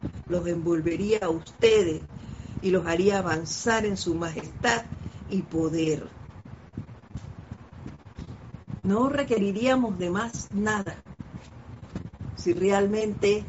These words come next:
queremos hacer las cosas, que dándole el poder a esa presencia.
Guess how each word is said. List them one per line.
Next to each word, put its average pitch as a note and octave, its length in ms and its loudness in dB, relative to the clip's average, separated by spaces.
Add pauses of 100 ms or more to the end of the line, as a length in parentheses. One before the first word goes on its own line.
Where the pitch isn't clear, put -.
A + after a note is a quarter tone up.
(280)
queremos F3+ 540 2
hacer D3 280 -6
las C#3 160 -2
cosas, - 360 -14 (1160)
que F3+ 160 0
dándole G3 440 4
el E3 100 -2
poder E3+ 420 2
a E3 160 0
esa D#3+ 300 -2
presencia. - 760 -8